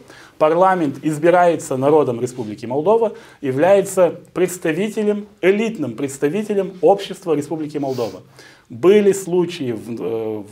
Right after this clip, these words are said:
в, в истории, В европейской истории, в глобальной истории были случаи, когда объединение государств происходили не только, не только способом референдума,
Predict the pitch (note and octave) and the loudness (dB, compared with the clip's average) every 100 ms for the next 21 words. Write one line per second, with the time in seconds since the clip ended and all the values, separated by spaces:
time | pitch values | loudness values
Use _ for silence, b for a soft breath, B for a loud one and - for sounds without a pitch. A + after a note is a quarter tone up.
0 | G#2+ G#2 G2+ A#2 - D#3+ G3+ A3+ G#3+ G#3+ | -12 -10 -10 -10 -4 2 2 2 -2 -4
1 | B B - A#2+ B2+ B2+ F#3+ G#3 G3+ G3 | B B -8 -4 -2 0 0 0 -2 -4
2 | - F#3 F3 D#3 G#2 G2+ G2 F#2+ A#2 C#3 | -2 -2 -2 -4 -8 -12 -12 -4 0 4
3 | G3+ G#3 G3+ G3+ G#3 G3+ F#3+ C3 B2+ A#2 | 4 2 -4 -2 0 0 0 -4 -6 -6
4 | F3 A3 G#3+ F3+ B2+ B2 B2+ C3+ D3 E3+ | -4 -4 -4 -8 -6 -4 -4 -4 -6 -4
5 | D3 G#2+ C3 C#3 D3+ G#3 G#3 - A#2 D#3+ | -4 -4 -4 0 0 0 -2 -4 -2 -2
6 | D3+ E3+ E3 G#3 F3 D3+ D#3 C3+ C3 B | -2 -6 -4 -4 -4 -2 -4 -4 -6 B
7 | B B C#3+ D#3 G3+ F#3+ E3+ - E3+ D#3+ | B B -2 2 4 4 0 2 0 0
8 | C3+ C3 B2 B B - C#3 D3+ C#3+ E3 | -2 -4 -6 B B -2 0 2 2 2
9 | A#3 A3+ A#3 | 0 -4 -8